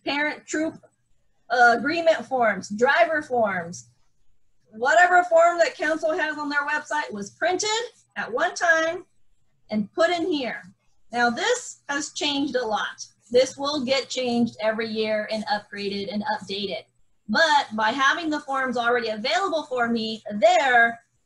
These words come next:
if I need a form that we maybe are introducing a new person, I don't need to log on to my computer, set up my printer, look for the form, and print it.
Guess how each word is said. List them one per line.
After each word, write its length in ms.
if 200
I 200
need 400
a 100
form 760
that 340
we 260
maybe 340
are 240
introducing 540
a 40
new 180
person, 720
I 140
don't 160
need 160
to 120
log 320
on 160
to 80
my 160
computer, 800
set 300
up 100
my 140
printer, 760
look 200
for 100
the 200
form, 340
and 200
print 240
it. 140